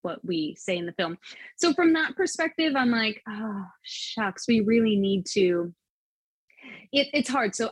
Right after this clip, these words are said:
as a society, I, as I see, all great, uh, civilizations,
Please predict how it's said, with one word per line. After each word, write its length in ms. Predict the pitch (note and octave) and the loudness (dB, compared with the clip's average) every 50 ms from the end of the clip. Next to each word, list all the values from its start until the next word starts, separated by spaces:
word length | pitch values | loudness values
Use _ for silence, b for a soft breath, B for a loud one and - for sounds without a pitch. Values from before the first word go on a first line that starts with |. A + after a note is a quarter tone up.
| - | -2
as 260 | - B3 C4 C4 - C#4 | -2 -2 -2 -2 -4 -6
a 40 | |
society, 640 | C4 - - A#3 - - G3+ F#3 F3+ F3 F3 F3 - - | -8 -8 -10 -10 -6 -4 -2 -2 0 0 0 -2 -2 -4
I, 160 | - G3+ G3 - - | -4 -4 -4 -4 -4
as 200 | G3 G#3 G3+ - | -4 -4 -2 -2
I 120 | G#3+ G3+ | -2 -2
see, 340 | G#3 - - G#3+ G3 F#3 - - | -2 -4 -4 -4 -2 -2 -2 -4
all 160 | F#3 F#3 F#3 | -4 -4 -2
great, 500 | G3+ F#3 - F#3 F#3 F#3 F3+ F3 E3+ - _ _ _ _ _ _ _ - F#3+ | -4 -4 -4 -2 -2 -2 -2 -2 -4 -6 _ _ _ _ _ _ _ -12 -10
uh, 120 | F#3+ F#3 - | -8 -8 -8
civilizations, 1300 | - - - - G#3+ F#3+ G3 F#3+ F#3+ F3+ - F#3 F3 F3 - - - F#3 F3+ F3+ F3 F3 F3 F3 F3 - | -10 -8 -4 -2 -2 0 0 0 -2 -2 -2 -2 -2 -2 -2 -4 -6 -6 -6 -6 -6 -4 -4 -6 -6 -8